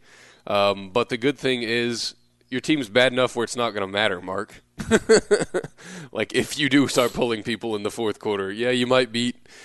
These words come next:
the Pelicans or, uh, the Milwaukee Bucks on a random night. Just teams that still have a lot of sorry on,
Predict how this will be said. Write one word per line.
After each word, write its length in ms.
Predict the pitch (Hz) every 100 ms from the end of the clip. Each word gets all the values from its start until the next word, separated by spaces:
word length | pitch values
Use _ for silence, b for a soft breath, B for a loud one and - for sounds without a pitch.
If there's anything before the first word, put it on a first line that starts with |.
| B B B
the 100 | 107
Pelicans 800 | 120 120 117 123 113 107 - -
or, 340 | 104 107 107
uh, 560 | 104 101 101 101 104 98
the 120 | 107
Milwaukee 500 | 110 117 120 120 123
Bucks 460 | 101 95 117 120 -
on 100 | 120
a 40 |
random 360 | 117 120 117 120
night. 280 | 120 117 - - -
Just 200 | 110 -
teams 280 | 143 131 113
that 100 | 110
still 220 | - 123
have 120 | 110
a 40 |
lot 180 | 110 107
of 60 | 101
sorry 500 | - 110 113 120 120
on, 200 | 123